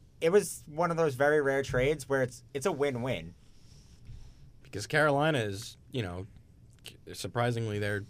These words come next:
Speaker 2: they're, I don't think they're in, they're, I think they're third, aren't they? No, they're fourth in the, in the, in the Metro. But then again, they're only,
Speaker 1: So
Speaker 2: they're only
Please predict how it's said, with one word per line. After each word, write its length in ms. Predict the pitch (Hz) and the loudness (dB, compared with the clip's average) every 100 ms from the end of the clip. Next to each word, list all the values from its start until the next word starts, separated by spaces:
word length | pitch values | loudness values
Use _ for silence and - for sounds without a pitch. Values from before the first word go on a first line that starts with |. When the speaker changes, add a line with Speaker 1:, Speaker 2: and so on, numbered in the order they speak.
| - | -8
Speaker 2:
they're, 260 | 104 107 92 | -4 -4 -2
I 60 | |
don't 140 | 139 - | -6 -6
think 280 | 120 135 - | -8 -8 -6
they're 160 | 113 143 | -6 -4
in, 160 | 190 | -6
they're, 200 | 123 123 | -6 -6
I 60 | 127 | -6
think 140 | 202 | -6
they're 80 | 170 | -8
third, 640 | - - - 170 185 98 85 | -8 -8 0 0 0 -4 -8
aren't 200 | 107 127 | -10 -8
they? 180 | 214 214 - - - - - - - - - - - | -10 -10 -20 -20 -20 -20 -20 -20 -20 -20 -20 -16 -4
No, 140 | 120 | -4
they're 80 | 104 | -4
fourth 420 | - - 165 151 127 | -6 4 6 6 2
in 80 | |
the, 240 | 113 104 110 | -4 -6 -6
in 80 | 110 | -6
the, 200 | 104 104 | -6 -6
in 120 | 107 98 | -6 -6
the 80 | |
Metro. 520 | 92 95 90 92 78 - - - - - - | -6 -6 -8 -8 -10 -12 -20 -20 -20 -20 -10
But 220 | 87 90 - - | -8 -8 -12 -8
then 140 | 107 | -6
again, 260 | 101 101 92 | -4 -4 -4
they're 140 | 92 | -6
only, 180 | 98 92 | -6 -6
Speaker 1:
So 80 | 92 | -6
Speaker 2:
they're 140 | 107 | -2
only 300 | 120 123 120 | 0 2 2